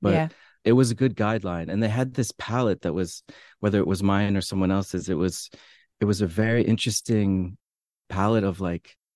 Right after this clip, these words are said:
Speaker 1: a ton of noise and sort of, like, this low-key dread that just kind of is playing throughout, whether it's these, the sounds, these rolling bass mimicking, like, um, like a,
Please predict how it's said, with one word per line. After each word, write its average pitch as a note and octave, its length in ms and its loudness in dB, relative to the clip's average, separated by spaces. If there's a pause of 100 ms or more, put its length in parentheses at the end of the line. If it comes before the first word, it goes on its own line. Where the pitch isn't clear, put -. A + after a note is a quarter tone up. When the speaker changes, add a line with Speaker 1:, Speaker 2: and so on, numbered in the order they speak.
(220)
Speaker 1:
a - 60 -6
ton B2+ 380 2
of G2+ 180 0
noise A#2 640 2
and G2 160 -2
sort B2 240 0
of, B2 140 2
like, G#2 320 -4 (160)
this - 240 -6
low-key A2 1000 2
dread F2+ 680 0 (120)
that F#2 140 -4
just - 280 -8
kind G2 240 4
of E2+ 180 0 (300)
is A2+ 200 4
playing G#2+ 400 2
throughout, G2 560 0
whether G2 260 0
it's - 200 -6
these, - 500 -4 (420)
the G2+ 200 2
sounds, G2+ 520 0
these F#2 160 -4
rolling G2 300 2
bass F#2+ 340 -2
mimicking, F#2 800 -4
like, E2 360 -10
um, D#2+ 600 -8 (220)
like F2 240 0
a, E2 220 -2